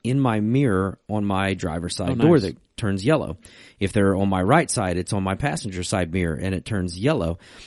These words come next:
Speaker 1: And, and the truth is, is that, you know, that's why it's so important for us to be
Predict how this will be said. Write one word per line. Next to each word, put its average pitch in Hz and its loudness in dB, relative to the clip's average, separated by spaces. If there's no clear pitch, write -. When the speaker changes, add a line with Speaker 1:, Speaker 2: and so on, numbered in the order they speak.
Speaker 1:
And, 123 4
and 131 6
the 120 4
truth 233 4
is, 110 6
is 104 -2
that, 107 0
you 110 0
know, 95 2
that's 135 2
why 120 6
it's 101 -2
so 123 2
important 117 0
for - -4
us 110 0
to 113 -2
be 101 0